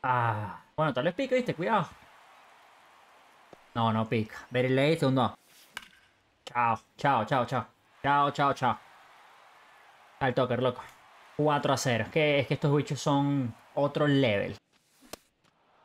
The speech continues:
Uf. Ponchado, pues. Uy.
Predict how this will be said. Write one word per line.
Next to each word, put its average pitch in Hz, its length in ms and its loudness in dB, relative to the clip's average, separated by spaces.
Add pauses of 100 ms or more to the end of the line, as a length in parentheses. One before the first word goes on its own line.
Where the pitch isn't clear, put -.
(840)
Uf. 302 260 0 (920)
Ponchado, 127 460 2
pues. 127 120 -2 (1400)
Uy. 349 460 2